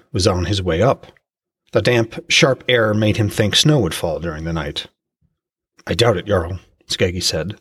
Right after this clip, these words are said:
"but they must know their warband's been destroyed. When we snuck up on 'em, they were tearing down some of the longhouses to build those barricades you can see there." A low barricade of rough-hewn stakes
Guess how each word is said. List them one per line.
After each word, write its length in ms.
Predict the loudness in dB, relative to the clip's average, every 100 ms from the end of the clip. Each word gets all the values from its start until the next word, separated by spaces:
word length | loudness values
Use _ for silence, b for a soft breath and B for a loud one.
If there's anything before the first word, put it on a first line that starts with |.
| _
"but 140 | -4
they 100 | 0
must 260 | 2 2 2
know 120 | 0
their 160 | 0 -2
warband's 440 | 0 0 0 -4
been 140 | -6 -4
destroyed. 580 | -4 -2 -6 -10 -16 -20 _ -2
When 160 | 0
we 60 | 2
snuck 260 | 4 2 2
up 200 | 2 0
on 120 | -2
'em, 120 | -2
they 100 | -4
were 120 | -4
tearing 320 | 0 2 4 2
down 200 | 2 0
some 140 | 0
of 60 | 2
the 160 | 2
longhouses 500 | 2 2 -2 -2 -2
to 80 | -2
build 240 | 2 2
those 180 | 2 -2
barricades 800 | 0 2 2 0 -14 -10 -4 -4 -4
you 120 | -8
can 160 | -6 -2
see 380 | 0 0 -2 -8 _ _ _ _ _ _
there." 280 | 0 0 -4 -18 _ _ _ _ -2
A 80 | 4
low 160 | 4
barricade 640 | 4 2 0 0 2 2 -2
of 200 | -4 2
rough-hewn 680 | 0 0 -2 0 -2 -4 -4
stakes 560 | 0 0 0 -2 -6